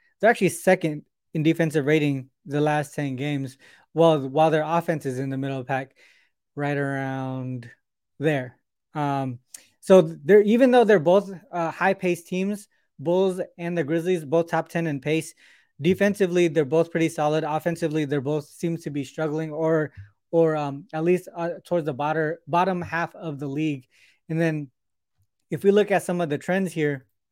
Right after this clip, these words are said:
uh, we, you mentioned one of them earlier, the, the Bulls one earlier, but if we look at the Grizzlies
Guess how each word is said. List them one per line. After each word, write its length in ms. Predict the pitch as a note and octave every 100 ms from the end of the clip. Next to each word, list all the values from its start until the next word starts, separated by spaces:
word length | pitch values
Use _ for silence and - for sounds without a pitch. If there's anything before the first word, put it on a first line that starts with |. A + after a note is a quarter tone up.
| _ _ _ _ -
uh, 40 | D3+
we, 140 | E3
you 200 | E3 F3
mentioned 360 | F#3+ G3 F#3+ D3
one 180 | E3
of 80 | F#3
them 180 | D#3 D3
earlier, 300 | D#3+ F3 D#3+
the, 140 | C#3+
the 160 | C3+ C#3
Bulls 460 | B2 D3+ E3+ D3+ -
one 300 | - D3 C#3+
earlier, 320 | D3 D#3 D3+
but 180 | C3+ D3
if 280 | - _ _
we 60 | F3+
look 160 | G3+
at 120 | G3+ D3+
the 80 |
Grizzlies 640 | B2+ D3+ E3+ F#3+ G3+ -